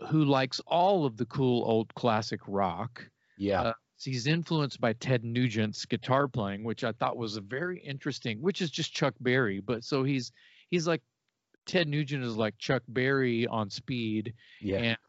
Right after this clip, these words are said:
Speaker 1: and, and Lips is like Ted Nugent's guitar playing on speed.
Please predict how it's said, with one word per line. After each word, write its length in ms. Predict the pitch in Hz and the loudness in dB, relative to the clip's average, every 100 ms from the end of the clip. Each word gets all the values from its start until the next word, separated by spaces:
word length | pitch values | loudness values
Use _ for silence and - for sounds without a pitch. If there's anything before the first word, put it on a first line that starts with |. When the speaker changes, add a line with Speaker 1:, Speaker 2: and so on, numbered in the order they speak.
| - | -10
Speaker 1:
and, 160 | 113 - | -10 -2
and 200 | 120 117 | 2 2
Lips 380 | 120 147 147 - | 4 2 2 0
is 140 | 120 | 2
like 200 | 120 110 | 2 0
Ted 180 | - 123 | 2 2
Nugent's 520 | 117 131 147 127 101 | 4 2 4 2 0
guitar 360 | - 123 117 104 | -2 0 2 2
playing 380 | 98 107 95 95 | 4 2 2 0
on 160 | 90 | -4
speed. 540 | 85 - 92 82 71 | -4 -2 -2 -2 -8